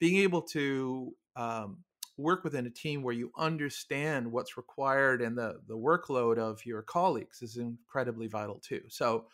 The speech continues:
I am, so I'm suggesting to any listeners who are out there and early in their careers, you do want to be a, uh, you know, you will be well served if you're a, a generalist, and you may get to a big studio one day where you need to specialize. And then in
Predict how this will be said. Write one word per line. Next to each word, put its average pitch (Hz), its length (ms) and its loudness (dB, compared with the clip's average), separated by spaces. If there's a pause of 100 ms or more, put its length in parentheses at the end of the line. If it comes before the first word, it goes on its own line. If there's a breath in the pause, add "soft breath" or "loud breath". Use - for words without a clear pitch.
(400 soft breath)
I 135 100 6
am, 139 380 2 (160)
so 143 280 4
I'm 151 240 6
suggesting 165 500 2
to 143 80 4
any 139 140 0
listeners 143 440 -2
who 135 80 0
are 135 60 4
out 135 120 2
there 127 180 0
and 117 200 -2
early 160 320 4
in 131 80 -4
their 120 140 0
careers, 117 420 -2
you 135 80 -8
do 143 220 -2
want 123 380 -2
to 123 80 -14
be 117 300 -2
a, 110 400 -2
uh, 101 160 -10 (680)
you 135 100 -8
know, 120 60 -6
you 131 140 0
will 165 180 8
be 160 140 -2
well 131 200 2
served 113 320 2
if - 160 -6
you're 110 180 0
a, 110 160 -2
a 117 60 -6
generalist, 156 540 0
and 135 120 -2
you 131 140 0
may 143 320 2
get 139 180 -2
to 131 100 -2
a 113 40 -4
big 117 180 -2
studio 117 340 0
one 110 220 0
day 110 180 0
where 107 260 -2
you 110 180 -6
need 131 300 -2
to 117 100 -18
specialize. - 540 -10
And 117 120 -4
then 113 140 0
in 113 100 -8